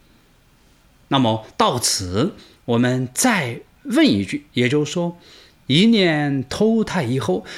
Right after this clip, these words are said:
整个人生的展开是真的有乐、有幸福而值得欢喜吗？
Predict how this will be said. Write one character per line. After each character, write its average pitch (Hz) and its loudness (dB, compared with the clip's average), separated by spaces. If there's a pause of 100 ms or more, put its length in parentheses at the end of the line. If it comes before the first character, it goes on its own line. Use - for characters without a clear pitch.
(100)
整 285 4
个 139 2
人 117 0
生 120 -2
的 98 -4
展 139 -2
开 156 -8 (320)
是 147 0 (320)
真 262 6
的 104 -2 (140)
有 123 2
乐、 165 0
有 135 2
幸 180 2
福 175 -4 (220)
而 131 2
值 - 2
得 185 6
欢 180 2
喜 185 0
吗？ 180 -2